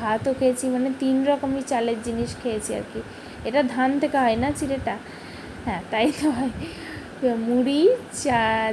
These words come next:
চিড়ে, আবার তোমার ভাত। চিড়ে ভাজাটাও ভাল লাগছে। মা বলছিল যে আর একবার চা করে আনবো, কিন্তু যেহেতু একবার খেয়েছি, চায়ের প্রতি আর ইয়ে লাগছে না। তবে চা দিয়ে চিড়ে ভাজাটা বেশি ভালো লাগে। ঠাম্মা এখন আছে, নি-, খেতেই চাচ্ছিল না, দু এক গাল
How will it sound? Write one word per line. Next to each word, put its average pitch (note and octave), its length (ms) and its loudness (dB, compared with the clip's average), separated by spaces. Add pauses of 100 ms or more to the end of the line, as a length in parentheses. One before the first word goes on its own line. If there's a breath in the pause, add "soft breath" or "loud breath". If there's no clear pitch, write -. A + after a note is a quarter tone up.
চিড়ে, A#3+ 340 2
আবার G#3+ 360 4 (360)
তোমার A3+ 300 0 (220)
ভাত। F#3 200 -4 (1200)
চিড়ে B3 160 2
ভাজাটাও B3 380 2
ভাল A#3+ 160 2
লাগছে। A#3 400 2 (560 loud breath)
মা A3+ 140 0
বলছিল A#3+ 440 0
যে B3+ 160 4
আর A3+ 100 2
একবার A#3+ 280 0
চা A3+ 220 0
করে A#3+ 180 2
আনবো, C#4+ 280 0
কিন্তু B3 220 0
যেহেতু C4+ 320 0
একবার C4 400 2
খেয়েছি, C4 400 2
চায়ের A#3 260 0
প্রতি A#3+ 260 -2
আর A#3 100 2
ইয়ে A#3 100 0
লাগছে A3+ 260 -2
না। A#3 160 -4
তবে B3+ 240 2
চা A3 220 0
দিয়ে A#3+ 320 2
চিড়ে A#3 180 -2
ভাজাটা A3+ 300 -2
বেশি A3 300 -2
ভালো A3+ 280 -2
লাগে। A#3 200 0 (480 loud breath)
ঠাম্মা B3 320 2
এখন B3 280 2
আছে, B3 220 2
নি-, B3+ 240 0
খেতেই B3+ 260 2
চাচ্ছিল D4 380 0
না, C#4 180 0
দু A#3+ 180 0
এক A#3+ 260 4
গাল B3 400 6